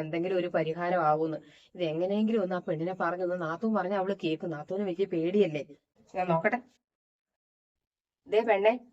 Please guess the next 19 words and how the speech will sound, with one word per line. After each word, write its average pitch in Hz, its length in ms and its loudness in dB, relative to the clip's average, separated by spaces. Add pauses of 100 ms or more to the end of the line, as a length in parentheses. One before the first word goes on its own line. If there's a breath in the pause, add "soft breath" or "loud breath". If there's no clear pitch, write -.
(180)
മുപ്പത് 208 520 4
പവനൊന്നും 220 440 6
തരാൻ 202 240 6
പറ്റിയല്ല. 190 360 4 (180)
ഞാൻ 190 200 4 (120)
നല്ലൊരു 208 460 6
ആലോചനയും 208 480 6
കൊണ്ടാ 202 160 6
വന്നത്. 165 320 2 (320)
ഏ, 175 100 0 (440 soft breath)
മറ്റേത് 196 420 4
ഞാൻ 226 120 6
വരുന്നതിന് 233 300 4
മുമ്പ് 240 140 2
ഇവര് 240 200 4
വേണ്ടാന്ന് 226 280 6
വിളിച്ചു 214 240 0
പറഞ്ഞു 311 240 6
പോയില്ലേ, 160 320 -2